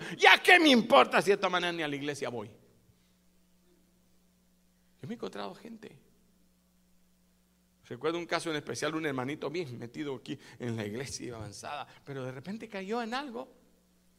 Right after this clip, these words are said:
Una mujer, algo por ahí. Dejó de venir a la iglesia. Ofendido porque todo el mundo dice que, que lo ofendieron en la iglesia.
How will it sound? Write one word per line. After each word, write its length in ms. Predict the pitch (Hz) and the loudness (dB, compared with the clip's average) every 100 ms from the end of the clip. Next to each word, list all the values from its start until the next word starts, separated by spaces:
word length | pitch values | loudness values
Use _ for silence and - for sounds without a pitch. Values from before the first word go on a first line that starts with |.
| _ _ _ _ _ _ _ _ _ _ _ _ _ _ _ _ | _ _ _ _ _ _ _ _ _ _ _ _ _ _ _ _
Una 140 | 196 208 | -12 -12
mujer, 420 | 160 247 262 233 | -6 -4 -4 -6
algo 240 | 247 240 | -10 -12
por 180 | - 190 | -12 -12
ahí. 340 | 214 247 277 - _ _ _ _ _ _ _ _ _ _ | -8 -8 -10 -14 _ _ _ _ _ _ _ _ _ _
Dejó 220 | - - 208 | -12 -8 -4
de 40 | |
venir 120 | 214 | -2
a 60 | 208 | -2
la 100 | 185 | -4
iglesia. 640 | 147 170 226 220 180 160 - - - | -6 -6 -6 -6 -8 -10 -14 -20 -10
Ofendido 680 | - 135 151 131 156 285 254 | -8 -4 -4 -4 -4 0 0
porque 180 | 180 160 | 0 -6
todo 180 | 160 226 | -4 -2
el 40 | |
mundo 240 | 214 240 226 | -2 -2 -2
dice 260 | 214 208 | -4 -6
que, 240 | 180 165 127 | -4 -4 -2
que 100 | 151 | 0
lo 80 | 147 | 0
ofendieron 400 | 143 151 190 147 | 0 -2 -4 -4
en 60 | |
la 40 | 127 | -6
iglesia. 420 | 107 90 76 | -8 -10 -10